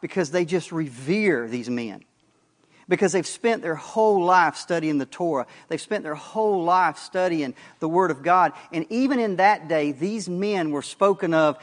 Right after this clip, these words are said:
as lamps of the universe. Rabbi so-and-so is,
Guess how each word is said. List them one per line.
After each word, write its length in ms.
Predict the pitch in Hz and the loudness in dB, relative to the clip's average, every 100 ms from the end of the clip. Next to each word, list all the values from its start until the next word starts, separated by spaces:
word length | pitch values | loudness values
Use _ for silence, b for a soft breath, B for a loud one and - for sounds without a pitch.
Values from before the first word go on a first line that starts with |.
| B - | B 0
as 260 | 160 - | 0 0
lamps 600 | 139 139 165 190 - - | -2 2 4 2 -6 -16
of 220 | - 170 151 | -10 -8 -8
the 100 | 160 | -6
universe. 760 | 165 160 127 123 95 - - _ _ _ _ _ _ _ | -2 -2 -2 -4 -6 -12 -20 _ _ _ _ _ _ _
Rabbi 400 | 127 160 175 175 | 2 4 6 2
so-and-so 720 | 160 190 180 165 - 151 131 | 0 -2 -2 -2 -4 -4 -2
is, 180 | 123 - | -4 -10